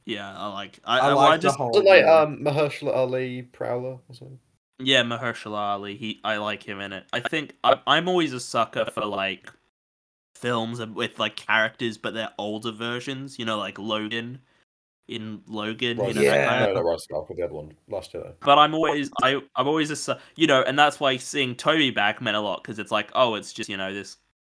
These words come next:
Speaker 1: you know, he's older, but I think he really, which, there's a bit that I didn't even, that I just love from Far,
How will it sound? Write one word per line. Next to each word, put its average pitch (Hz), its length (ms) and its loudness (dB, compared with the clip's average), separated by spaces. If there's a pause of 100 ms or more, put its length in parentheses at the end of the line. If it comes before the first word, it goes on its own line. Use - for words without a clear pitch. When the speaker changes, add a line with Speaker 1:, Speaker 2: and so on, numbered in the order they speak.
(200)
Speaker 1:
you 117 80 -6
know, 90 140 -8
he's 104 340 -8 (120)
older, 110 500 -2
but 101 100 -6
I 95 100 -6
think 101 220 -12
he 98 140 -10
really, 92 400 -10
which, - 360 -10 (680)
there's 139 200 0
a 151 60 0
bit 185 240 0
that 143 140 2
I 127 80 4
didn't 139 180 0
even, 110 300 -4 (220)
that 120 120 2
I 117 80 4
just 113 200 -6
love 113 280 0
from 98 140 -10
Far, 101 320 -2